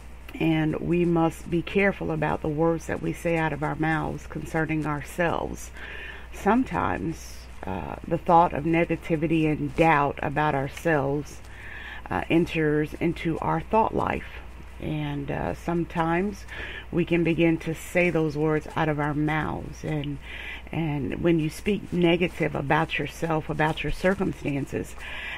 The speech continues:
then, uh, those things begin to fester. And, and that's where you can see the component of depression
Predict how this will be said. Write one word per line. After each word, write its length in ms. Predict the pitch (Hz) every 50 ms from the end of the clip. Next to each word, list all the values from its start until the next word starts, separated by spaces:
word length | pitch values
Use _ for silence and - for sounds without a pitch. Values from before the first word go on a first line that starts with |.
| -
then, 480 | - 165 156 175 175 175 175 185 180 170 - - -
uh, 300 | 156 160 160 160 123 85
those 240 | 170 175 175 185 -
things 380 | - - 202 185 180 165 156
begin 340 | - 165 160 - 175 175 165
to 160 | - - 160
fester. 600 | - - - 180 175 175 - - - - - - -
And, 360 | - - - - 143 147 - -
and 260 | - 160 156 165 151
that's 320 | 139 156 160 160 - - -
where 140 | 160 165 165
you 360 | 165 165 160 160 160 160 156 - - - - - - - - - -
can 300 | - - 190 175 170 160
see 300 | - - - - 180 175
the 120 | 160 170 156
component 680 | - - 165 156 - - - 170 170 165 170 160 151 - -
of 300 | - 165 156 156 156 147 - - -
depression 840 | 151 156 - - - - 196 185 175 - - - 151 143 127 113 143